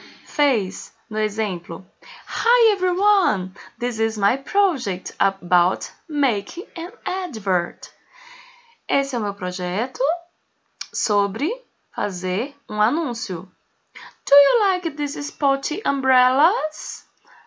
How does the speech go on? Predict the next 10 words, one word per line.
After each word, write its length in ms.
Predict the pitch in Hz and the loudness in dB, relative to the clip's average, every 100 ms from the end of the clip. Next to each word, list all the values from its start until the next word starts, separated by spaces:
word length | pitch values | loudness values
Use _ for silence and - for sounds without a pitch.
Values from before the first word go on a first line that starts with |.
| _ | _
Você 300 | 453 453 466 | -4 -2 -2
gosta 580 | 359 294 277 285 - 359 - _ _ | 4 8 8 6 -2 -4 -6 _ _
dessas 760 | 262 247 262 269 359 403 - - _ _ - | -2 0 0 -4 -6 -8 -12 -20 _ _ -2
umbrellas? 920 | 262 240 240 233 254 359 440 - - _ _ _ | -2 2 4 6 6 2 -2 -10 -18 _ _ _
O 80 | 226 | -18
que 160 | 220 226 | -10 -10
que 160 | - | -4
é? 300 | 226 277 539 - _ _ _ _ _ | -2 -2 -6 -12 _ _ _ _ _
Com 500 | - 240 247 339 508 _ _ _ _ - | 0 2 2 -2 -8 _ _ _ _ -4
bolinhas, 880 | 233 226 226 240 339 539 622 - | -2 0 -2 -4 -6 -6 -8 -14